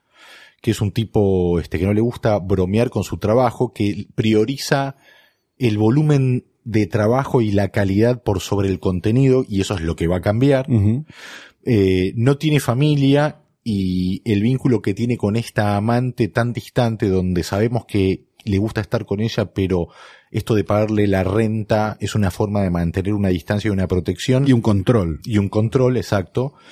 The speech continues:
Speaker 1: Sabemos que cuando él, que tiene esa forma de controlarse, cuando él eso baje esa guardia, va a ser terriblemente vulnerado. Esto sucede en el segundo acto, pero está plantado porque vemos cómo él es y cómo es con sus sentimientos, que es básicamente un tipo cerrado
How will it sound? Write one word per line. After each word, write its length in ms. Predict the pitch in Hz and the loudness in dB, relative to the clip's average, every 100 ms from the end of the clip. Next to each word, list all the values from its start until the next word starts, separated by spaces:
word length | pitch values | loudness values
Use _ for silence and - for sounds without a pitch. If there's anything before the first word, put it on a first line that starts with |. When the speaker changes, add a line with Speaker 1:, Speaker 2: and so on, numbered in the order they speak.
| - - _ _ | -20 -20 _ _
Speaker 1:
Sabemos 340 | - 120 143 | 0 2 2
que 80 | 135 | 0
cuando 680 | 120 117 117 113 110 104 110 - | 0 0 0 2 2 2 0 0
él, 380 | 139 139 - _ _ _ _ _ - _ - | 0 0 -4 _ _ _ _ _ -20 _ -6
que 100 | - | -4
tiene 220 | 113 156 | 0 2
esa 160 | 151 143 | 2 2
forma 240 | - 143 | 0 2
de 80 | 135 | 2
controlarse, 560 | 131 123 135 135 113 110 | 2 2 2 2 2 0
cuando 340 | 120 113 127 | 0 2 2
él 220 | 151 151 - | 2 0 -2
eso 380 | 139 - 110 - | -4 0 -2 0
baje 340 | 110 143 - | -2 -2 -2
esa 180 | 104 101 | -6 -4
guardia, 720 | 90 90 85 82 85 101 131 - - | -2 -2 -2 -2 -2 -4 -8 -16 -8
va 140 | 90 | -4
a 40 | 98 | -4
ser 320 | - 101 104 _ _ | -2 -2 -4 _ _
terriblemente 800 | - 110 117 165 120 95 95 98 | 0 2 2 2 2 2 0 0
vulnerado. 680 | 92 90 92 98 95 98 113 | 0 2 2 2 2 2 0
Esto 160 | - | -4
sucede 460 | 82 85 - 101 92 | -6 -6 -2 0 0
en 60 | |
el 80 | 82 | -2
segundo 380 | - 90 92 104 | -2 -2 0 0
acto, 380 | 98 110 131 131 _ _ - - - _ | 0 -4 -8 -8 _ _ -20 -20 -20 _
pero 160 | 101 92 | -2 0
está 180 | 131 | -2
plantado 460 | 127 131 117 120 131 | 0 -2 0 0 0
porque 240 | 120 98 | -2 0
vemos 240 | 107 110 - | 0 0 -2
cómo 400 | 127 123 117 113 | -2 2 2 4
él 260 | 113 123 | 4 2
es 360 | 117 113 120 - _ _ | 2 0 -2 -10 _ _
y 100 | 120 | -4
cómo 280 | 95 120 120 | 0 0 0
es 60 | 127 | 0
con 160 | 147 | -2
sus 180 | - 135 | -2 0
sentimientos, 640 | - 110 - 120 123 85 | 0 0 0 0 0 -2
que 80 | 85 | -4
es 60 | 87 | -4
básicamente 560 | 98 98 110 101 101 | -4 -2 0 0 -2
un 80 | 127 | -4
tipo 240 | 98 95 95 | -4 -2 -2
cerrado 480 | 107 110 120 156 | 0 2 2 2